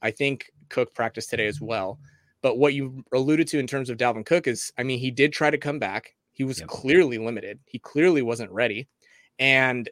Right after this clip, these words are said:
Speaker 1: the Vikings have a bye week coming up in week seven. So to me,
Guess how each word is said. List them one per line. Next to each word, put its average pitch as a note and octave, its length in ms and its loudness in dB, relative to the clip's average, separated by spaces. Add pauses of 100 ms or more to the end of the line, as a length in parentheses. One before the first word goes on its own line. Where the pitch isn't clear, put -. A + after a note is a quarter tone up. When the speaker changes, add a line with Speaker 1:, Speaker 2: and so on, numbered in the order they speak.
Speaker 1:
the B2 400 0 (200)
Vikings C#3 400 0
have C3 220 2
a A2+ 160 -2
bye A2+ 160 0
week A#2 160 -4
coming A2+ 200 -6
up G#2+ 140 -6
in G#2+ 140 -6
week G#2+ 200 -10
seven. C#3+ 360 -4 (220)
So - 200 -6
to - 140 -6
me, C#3 580 2